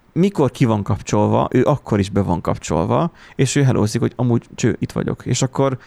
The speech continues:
a, nem a saját G P S-ét használja, mivel a Mac-nek nincsen G P S-e, mint hogy az AirTag-nek sin-, nek sincsen G P S-e, meg nem is bírnák ki, hogyha akkumulátorról kéne a G P S-t, ö, egyáltalán kiszolgálni,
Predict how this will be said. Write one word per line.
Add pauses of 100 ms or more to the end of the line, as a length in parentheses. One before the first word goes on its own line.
(340)
a,
nem
a
saját
G
P
S-ét
használja,
mivel
a
Mac-nek
nincsen
G
P
S-e, (200)
mint
hogy
az
AirTag-nek
sin-,
nek
sincsen
G
P
S-e, (220)
meg
nem
is
bírnák
ki,
hogyha
akkumulátorról
kéne
a
G
P
S-t,
ö, (720)
egyáltalán
kiszolgálni,